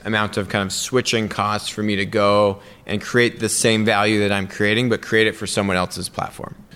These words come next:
So when you look at that time invested, or say how commoditized that service or that product or that value is,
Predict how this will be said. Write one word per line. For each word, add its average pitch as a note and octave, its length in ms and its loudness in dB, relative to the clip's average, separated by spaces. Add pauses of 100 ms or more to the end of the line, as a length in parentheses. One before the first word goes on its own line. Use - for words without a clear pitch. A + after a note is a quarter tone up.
So B2 580 6
when A#2+ 160 2
you A#2+ 120 6
look C3+ 180 4
at B2 120 4
that G2+ 240 0
time B2 340 2
invested, G#2 800 0 (360)
or G2+ 200 0
say F#2+ 220 0
how G#2 220 0
commoditized F#2 1120 0 (320)
that F#2 320 -4
service G#2 580 0
or G2 120 0
that F2 260 -4
product F#2 400 0
or F#2 60 -2
that E2+ 180 -4
value F2+ 480 -2
is, D3+ 400 0